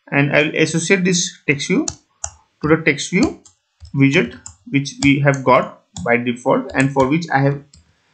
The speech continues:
written the text view as my I D, the identification of that widget. And in this, the code will be pretty simple. We will just define a date variable, and you can name it as date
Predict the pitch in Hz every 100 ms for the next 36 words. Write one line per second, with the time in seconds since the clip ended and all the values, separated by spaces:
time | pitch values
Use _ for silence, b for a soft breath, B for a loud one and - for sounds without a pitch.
0 | _ - - 139 170 175 165 143 - 165
1 | - - 131 131 147 165 - - _ _
2 | _ _ _ 139 131 123 117 117 113 127
3 | 131 139 143 143 143 143 151 131 120 123
4 | - - 127 131 175 - _ _ B B
5 | B B B - 151 190 202 208 277 -
6 | - - - - 120 135 139 151 156 156
7 | 156 151 143 123 175 143 143 139 147 156
8 | 190 - - 135 143 156 - 135 123 131
9 | 143 135 120 120 131 262 240 - 113 113
10 | 113 - 113 110 117 117 117 113 123 -
11 | - 120 113 117 117